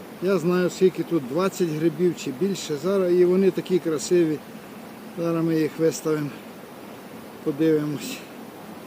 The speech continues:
Ось наш результат. Ну, нормально. Це, оце, оце початок сезону. То були такі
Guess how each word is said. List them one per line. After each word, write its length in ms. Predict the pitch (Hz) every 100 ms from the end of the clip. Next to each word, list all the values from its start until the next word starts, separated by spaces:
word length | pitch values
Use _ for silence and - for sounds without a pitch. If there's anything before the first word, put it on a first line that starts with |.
| - - - - - - - - - - - - - - - - - - - - - - - - - - -
Ось 220 | 247 214
наш 220 | 220 175 185
результат. 680 | 175 170 175 269 277 - - - - - - - - - - - - - - - - - - -
Ну, 320 | 330 403 392 196 - -
нормально. 600 | 175 220 247 233 170 139 - - -
Це, 360 | - 214 226 196 - - -
оце, 280 | 160 - 208 156 127
оце 280 | 214 175 254
початок 500 | 214 185 196 196 156
сезону. 420 | - 147 127 120 101 - - - - - - - - -
То 100 | 202
були 260 | 165 170 170
такі 420 | 170 - 175 143